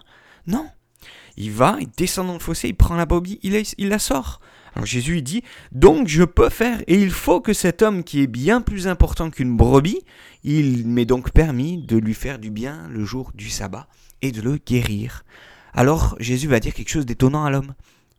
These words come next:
Il va lui dire, « Étends ta main, montre-moi ta main. » Et étends-la, ça veut dire, mets-la devant tout le monde.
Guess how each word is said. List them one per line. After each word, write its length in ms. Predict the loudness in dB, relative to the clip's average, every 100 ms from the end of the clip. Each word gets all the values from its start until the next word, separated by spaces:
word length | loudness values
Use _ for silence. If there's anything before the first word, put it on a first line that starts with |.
| 2
Il 60 |
va 100 | 4
lui 100 | 4
dire, « 200 | 2 -2 -2
Étends 460 | -2 0 2 0 -2 -14 _ _
ta 240 | -4 -4 -8
main, 300 | -10 -8 -8 -12 _ _ _ _ -14
montre-moi 600 | -12 -12 -10 -10 -10 -8
ta 160 | -8
main. » 280 | -8 -8 -10 -14 _ _ _ _ _
Et 220 | -2 0
étends-la, 380 | -2 -2 -2 -2
ça 140 | -2
veut 60 | -4
dire, 200 | -4 -6 _ _ _ -12
mets-la 380 | -2 0 0
devant 400 | -2 -2 -2 -4 -6
tout 120 | -6
le 80 | -6
monde. 380 | -8 -10 -12 -16